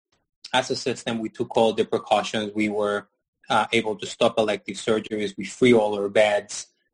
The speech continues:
Um, and we were expecting huge volumes of patients. You know, uh, as an example, between the s-,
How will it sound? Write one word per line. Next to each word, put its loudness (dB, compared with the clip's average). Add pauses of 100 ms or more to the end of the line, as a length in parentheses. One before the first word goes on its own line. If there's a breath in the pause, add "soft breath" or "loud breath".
(140)
Um, 0
and 0
we 0
were 2
expecting -2 (420)
huge 2
volumes 2
of -6
patients. -4 (300 soft breath)
You 0
know, -2 (500)
uh, 0 (320)
as 0
an 2
example, 0 (280)
between 0
the 2 (240)
s-, -8